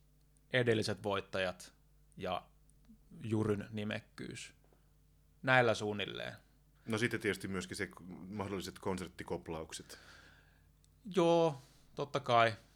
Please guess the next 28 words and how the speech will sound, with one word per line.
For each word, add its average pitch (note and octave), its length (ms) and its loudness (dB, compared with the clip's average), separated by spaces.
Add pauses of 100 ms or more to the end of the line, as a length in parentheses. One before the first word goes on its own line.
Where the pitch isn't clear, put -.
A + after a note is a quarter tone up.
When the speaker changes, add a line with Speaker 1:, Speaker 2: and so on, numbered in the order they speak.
(160)
Speaker 2:
Jos A2 240 -6
on A#2 80 -2
vähän C#3 220 0
kypsempi C3 420 -2
osallistuja, G2 460 -2
niin F#2 80 -4
se G2 80 -6
katsoo, F#2 360 -8
että E2+ 120 -8
se F#2+ 120 -6
voi F#2 140 -2
olla F2+ 140 -2
jopa F2+ 220 -6
tärkein. - 520 -10 (760)
Speaker 1:
No D3 100 0
totta D#3+ 200 0
kai, B2 160 6
jos A#2+ 140 2
kiinnostaa A2 720 0
tehdä A2+ 200 0
esimerkiksi A2 340 0
uraa A#2 320 2
musiikissa. A2+ 540 -6 (640)
Speaker 2:
Esimerkiksi A2+ 360 -4
julkiset G#2+ 400 0
esiintymiset F2+ 680 -6 (320)
hotsittaa. G2+ 680 -6 (460)
<laughs> C3 60 -6